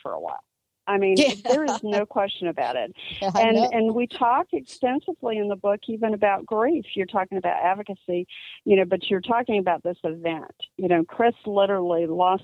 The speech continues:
Speaker 1: his little girl, uh, his two-year-old daughter, Emily, in this amazing tragedy. He was sucker punched. He and his family had gotten through the, the worst of her cancer. It was a miracle. She had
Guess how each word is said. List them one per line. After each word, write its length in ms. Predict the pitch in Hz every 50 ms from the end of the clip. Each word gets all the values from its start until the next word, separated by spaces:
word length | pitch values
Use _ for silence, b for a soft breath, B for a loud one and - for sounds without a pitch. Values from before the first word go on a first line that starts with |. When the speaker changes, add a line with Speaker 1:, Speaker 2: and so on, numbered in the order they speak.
| _ -
Speaker 1:
his 160 | 180 165 165 -
little 180 | 170 165 165
girl, 440 | - - 175 156 143 113 104 - - _ b b b b b b b b _ -
uh, 300 | 190 170 160 160 165 165
his 220 | - 170 190 185 - _ -
two-year-old 520 | 226 196 185 175 170 165 165 165 160 160
daughter, 360 | - 175 170 170 165 165 160 -
Emily, 580 | - 170 170 175 170 156 156 151 151 160 - _ b b b b _ -
in 340 | 196 185 180 175 175 180 - -
this 220 | - 180 190 185 - - - _ _ _ -
amazing 500 | 202 196 196 190 190 202 - 202 175 180
tragedy. 540 | 175 - 185 175 175 175 180 170 170 175 180
He 60 | 180
was 120 | 170 160 - - -
sucker 280 | 220 233 - - 196
punched. 360 | 175 - 170 165 156 - - -
He 120 | 220 185 180
and 120 | 170 170
his 80 | 170 - - -
family 500 | 170 165 160 170 170 156 151 160 170 175
had 300 | 175 170 190 165 170 -
gotten 320 | - 175 175 180 - - 180 - -
through 280 | 202 190 190 196 196 190
the, 340 | 180 175 175 170 170 170 - _ -
the 80 | 175 165
worst 460 | 165 175 175 180 220 185 - - -
of 100 | 202 - -
her 140 | 214 196 196 -
cancer. 500 | - 202 208 247 277 - - 147 107 - - B B B B B B
It 100 | 240 233
was 140 | 220 208 214
a 60 | 196
miracle. 640 | 196 196 196 208 247 285 302 - - 165 107 113 - - -
She 160 | - 240 233 233
had 160 | 190 180